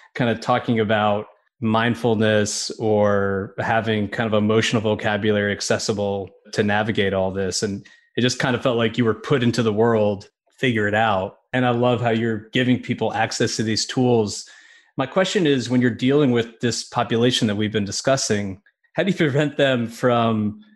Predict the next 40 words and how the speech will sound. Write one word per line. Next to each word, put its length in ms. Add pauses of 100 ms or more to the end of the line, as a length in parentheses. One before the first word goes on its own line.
(120)
approaching 560
the 80
four 300
pillars 440
the 80
same 260
way 120
that 180
they've 160
historically 500
approached 420
their 160
work 540 (140)
and 200
becoming 580 (320)
obsessed 480
with 160
it, 160
where 400 (200)
they 80
have 200
to 100
achieve 680 (400)
a 100
certain 280
pose 340
in 100
yoga, 480
or 180
they 60
have 160
to 80
do 100
a 40
certain 320
amount 360
of 440
meditation 580
a 60
day? 440